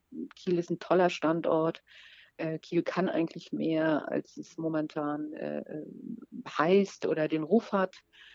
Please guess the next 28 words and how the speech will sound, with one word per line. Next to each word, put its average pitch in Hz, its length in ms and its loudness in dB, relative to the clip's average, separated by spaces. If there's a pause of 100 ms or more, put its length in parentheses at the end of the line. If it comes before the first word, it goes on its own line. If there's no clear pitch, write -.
(300)
Ähm, 160 440 2
und, - 340 -2
ähm, - 360 2
hier, 170 500 6
die - 720 -10
Kunsthochschule 185 640 0
ist 160 140 -2
fantastisch, 185 680 0
da 175 100 0
gibt 180 200 -6
es 175 120 -6
tolle 170 260 2
Künstler, 160 760 -2
es - 100 -16
gibt - 180 -20
in 185 100 -2
Norddeutschland 165 600 0
k-, - 160 -10
tolle 160 240 -2
Künstler. 156 580 -2 (460)
Und - 120 2
da 170 120 10
hoffe 202 200 10
ich, 196 120 2
dass 196 160 2
ich 196 100 -2
da, 185 380 6
äh, 185 200 2